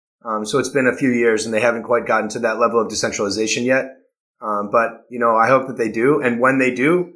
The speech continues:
we'd be happy to invite them to the D V P N Alliance. Whereas Mysterium is a peer-to-peer network. Um, and so they're building a, a similar kind of peer-to-peer bandwidth protocol and bandwidth sharing, um, marketplace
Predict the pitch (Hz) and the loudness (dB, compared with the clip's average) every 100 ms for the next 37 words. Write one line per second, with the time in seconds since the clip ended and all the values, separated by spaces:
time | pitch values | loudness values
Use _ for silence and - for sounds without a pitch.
0 | _ _ _ 123 120 123 117 131 - 127 | _ _ _ -8 -2 0 0 -2 0 0
1 | 113 113 117 117 127 113 107 127 113 110 | 2 0 0 0 0 -2 -2 0 2 2
2 | 101 117 117 113 127 107 104 107 98 82 | 0 -4 -4 -4 -2 0 2 2 0 -6
3 | - - _ _ _ _ 135 135 127 120 | -14 -20 _ _ _ _ -2 2 4 2
4 | 120 117 131 - 175 175 127 123 156 127 | 0 -2 -4 0 2 2 2 0 0 0
5 | 147 120 104 117 107 104 101 - _ _ | -2 -4 -2 -2 -2 -2 -6 -12 _ _
6 | _ _ 117 107 107 120 - 139 135 127 | _ _ -8 -6 -6 -6 0 0 2 2
7 | 147 143 139 135 135 127 170 156 151 147 | 2 2 -2 -2 -2 0 0 0 0 0
8 | 131 123 - - 143 135 143 127 120 131 | 0 -2 -8 -4 -2 0 -2 0 0 -2
9 | 131 - _ - 131 143 151 165 165 113 | -4 -14 _ -4 -4 0 0 0 -4 -6
10 | 107 123 123 - 131 123 113 - _ _ | 0 0 0 0 0 0 -4 -12 _ _
11 | _ _ _ 113 110 107 104 123 123 143 | _ _ _ -6 -2 -2 0 2 2 0
12 | 151 160 | 2 0